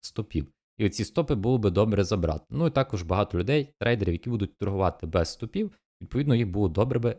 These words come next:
ліквідувати, що, по суті, маркетмейкери дуже добре вміють робити. Тому ось я буду очікувати таку ситуацію, такий рух по ринку,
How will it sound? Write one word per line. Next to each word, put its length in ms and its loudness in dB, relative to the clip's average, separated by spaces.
ліквідувати, 840 -4
що, 200 -6
по 120 -4
суті, 300 -6
маркетмейкери 640 -6
дуже 300 -4
добре 340 -2
вміють 540 0
робити. 420 -2
Тому 180 0
ось 180 -2
я 80 2
буду 160 -2
очікувати 420 -4
таку 300 -4
ситуацію, 520 -2
такий 260 -6
рух 180 -4
по 160 -2
ринку, 400 0